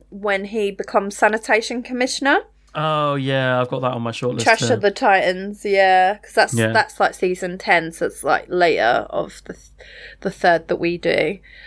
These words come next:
Speaker 1: Um,
Speaker 2: Actually, my
Speaker 1: so,
Speaker 2: number
Speaker 1: yeah.
Speaker 2: five that almost made the list, and I, I was wondering whether it would be on yours, and I'm sure we'll be talking about this next season, is, um, him working at the Globex Corporation.
Speaker 1: Yep, that's on my list as well. That's actually, like, that was gonna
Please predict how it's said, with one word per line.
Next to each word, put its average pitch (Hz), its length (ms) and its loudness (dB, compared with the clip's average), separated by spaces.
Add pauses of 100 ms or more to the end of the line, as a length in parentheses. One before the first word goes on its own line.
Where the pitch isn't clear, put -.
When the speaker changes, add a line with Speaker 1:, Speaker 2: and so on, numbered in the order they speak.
(180)
Speaker 1:
Um, 180 360 4
Speaker 2:
Actually, 165 300 2
my 147 200 4
Speaker 1:
so, 170 40 0
Speaker 2:
number 175 240 4
Speaker 1:
yeah. 180 240 6
Speaker 2:
five 131 440 4
that 131 180 0
almost 135 420 2
made 123 160 2
the 120 60 0
list, 113 240 -2
and 120 80 0
I, 120 100 2 (240)
I 143 60 -4
was 127 160 2
wondering 135 300 2
whether 123 180 0
it - 20 -2
would 117 120 -6
be 135 60 0
on 117 200 0
yours, 120 420 0
and 117 140 -2
I'm 117 80 0
sure 127 500 2
we'll 120 140 2
be 117 100 -4
talking 120 340 -2
about 113 200 0
this 110 240 -6
next - 220 -8
season, 120 300 -4
is, 117 380 -4
um, 117 360 0 (280)
him 123 200 4
working 123 300 0
at 127 80 -2
the 127 80 -2
Globex 123 440 0
Corporation. 127 640 -2 (440)
Speaker 1:
Yep, 190 340 2 (520)
that's 196 260 0
on 190 160 -2
my 180 140 2
list 165 300 -2
as 180 180 -8
well. 180 200 4
That's 180 220 0
actually, 170 440 0
like, - 460 0 (200)
that - 180 2
was - 160 -10
gonna 165 360 0